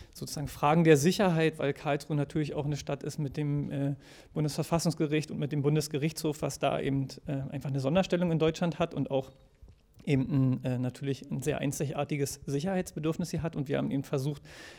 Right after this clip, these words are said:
genau diese Sicherheitsaspekte in abstrakter Form in unseren Arbeiten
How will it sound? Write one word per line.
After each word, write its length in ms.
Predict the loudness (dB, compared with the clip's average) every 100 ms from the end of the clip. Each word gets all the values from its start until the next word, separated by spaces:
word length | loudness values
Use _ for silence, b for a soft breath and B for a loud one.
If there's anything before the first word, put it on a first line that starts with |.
| B
genau 300 | 6 10 10
diese 520 | 8 6 10 10 10 B B 0
Sicherheitsaspekte 1200 | 4 6 8 6 6 -2 2 0 0 2 4 6
in 80 | 2
abstrakter 460 | -2 -2 -4 0 0
Form 240 | 2 2
in 80 | 0
unseren 300 | 0 0 -2
Arbeiten 680 | -2 -2 -4 -4 -6 -4